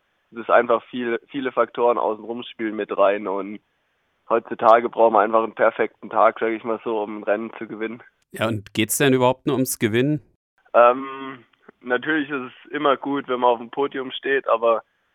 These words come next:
Speaker 1: grundsätzlich zählt eigentlich eher nur der Sieg.
Speaker 2: Welches Rennen ist für dich das härteste und warum?
Speaker 1: Ähm, die härtesten Rennen sind für mich definitiv in den, in den Alpen oder generell in den Bergen,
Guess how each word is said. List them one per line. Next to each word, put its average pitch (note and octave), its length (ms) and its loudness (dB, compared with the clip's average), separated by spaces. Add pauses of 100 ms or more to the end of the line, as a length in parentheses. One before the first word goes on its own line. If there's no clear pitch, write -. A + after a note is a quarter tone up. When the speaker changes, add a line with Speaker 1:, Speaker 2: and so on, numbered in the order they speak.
(100)
Speaker 1:
grundsätzlich A#2+ 800 -4
zählt A#2 180 0
eigentlich G#2+ 300 -2
eher G#2+ 180 0
nur G#2+ 160 -4
der G2 240 -6
Sieg. - 220 -14 (680)
Speaker 2:
Welches D#3+ 480 2
Rennen C3 280 8
ist - 220 -2
für A#2+ 180 0
dich A#2 220 0
das G#2 260 -4
härteste F#2+ 600 -4
und F2 240 -4
warum? F2+ 480 0 (800)
Speaker 1:
Ähm, A#2 560 6
die A#2 120 -8
härtesten C3 400 -2
Rennen B2+ 300 -6
sind A#2+ 180 -12
für A#2+ 80 -8
mich A#2 260 -6
definitiv A#2+ 680 -8
in A2+ 140 -12
den, A2 200 -4 (360)
in A2+ 140 -16
den A2+ 100 -4
Alpen G#2+ 440 4
oder G#2+ 200 -2
generell A2 400 -2
in A2+ 60 -8
den A2 140 -14
Bergen, A2 380 0